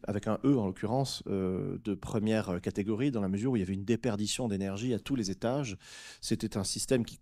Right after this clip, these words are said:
consommait énormément d'énergie, d'argent, d'hommes, de temps, pour, au fond, peu, pas grand-chose. Nous avons une fausse image du nazisme qui nous a été léguée par les nazis eux-mêmes, les images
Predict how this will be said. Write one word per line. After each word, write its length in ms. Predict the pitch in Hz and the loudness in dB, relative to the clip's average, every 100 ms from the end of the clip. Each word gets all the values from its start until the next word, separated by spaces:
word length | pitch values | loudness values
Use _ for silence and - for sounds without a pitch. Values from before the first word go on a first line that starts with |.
| - | -2
consommait 600 | 131 117 135 123 123 104 | 0 2 4 6 6 8
énormément 840 | 143 139 143 143 120 123 123 127 | 6 8 6 6 4 4 4 2
d'énergie, 560 | 110 107 110 101 123 123 | 2 2 0 -2 -4 2
d'argent, 500 | 110 101 107 123 127 | 2 2 0 2 2
d'hommes, 340 | 113 120 117 | 6 8 8
de 120 | 101 | 4
temps, 360 | 95 - 135 147 - - - | 4 6 6 4 -2 -18 -2
pour, 340 | - 139 147 | 6 6 6
au 60 | 123 | 2
fond, 340 | - 143 143 - - | 2 2 0 -2 -4
peu, 400 | 131 123 101 92 - _ - - - | 4 4 4 -2 -8 _ -20 -20 -2
pas 100 | 131 | 2
grand-chose. 640 | 117 117 110 - 95 92 - - - - - - | 4 4 0 0 -4 -6 -12 -20 -20 -20 -20 -2
Nous 120 | 113 | 8
avons 160 | 110 127 | 10 10
une 100 | 117 | 6
fausse 320 | - 139 - | 6 4 4
image 600 | 131 127 127 117 98 - 90 | 4 6 6 6 2 0 -2
du 120 | 101 | 0
nazisme 400 | 98 101 156 156 | 2 4 2 2
qui 100 | 120 | 0
nous 180 | 104 104 | 0 2
a 60 | 95 | 2
été 240 | 92 107 | 2 0
léguée 460 | 98 104 110 123 127 | 2 4 4 4 4
par 160 | 104 | 2
les 100 | 98 | 2
nazis 300 | 98 95 98 | 2 0 2
eux-mêmes, 520 | 98 101 131 170 117 - - - - - | 4 4 6 4 2 0 -8 -20 -10 -2
les 220 | 101 98 | 0 4
images 320 | 104 113 110 | 6 6 6